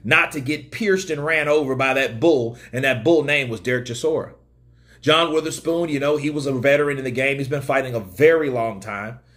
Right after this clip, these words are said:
But, you know, uh, of course, that was a replacement. You know what I mean? But guess what?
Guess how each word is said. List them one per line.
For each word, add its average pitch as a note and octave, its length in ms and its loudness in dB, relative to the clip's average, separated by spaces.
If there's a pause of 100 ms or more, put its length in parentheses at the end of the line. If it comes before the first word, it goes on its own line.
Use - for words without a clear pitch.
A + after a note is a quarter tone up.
(180)
But, B2+ 460 2 (340)
you D3+ 140 2
know, B2 420 0
uh, A#2+ 440 0
of A#2+ 120 -6
course, E3 320 2
that C#3+ 240 2
was C3+ 140 0
a C3+ 60 -2
replacement. B2 720 -4 (840)
You C3+ 140 2
know D#3 80 6
what D3+ 100 4
I D3+ 80 -2
mean? D#3+ 240 -2
But A3+ 200 4
guess C4+ 240 2
what? B3+ 420 0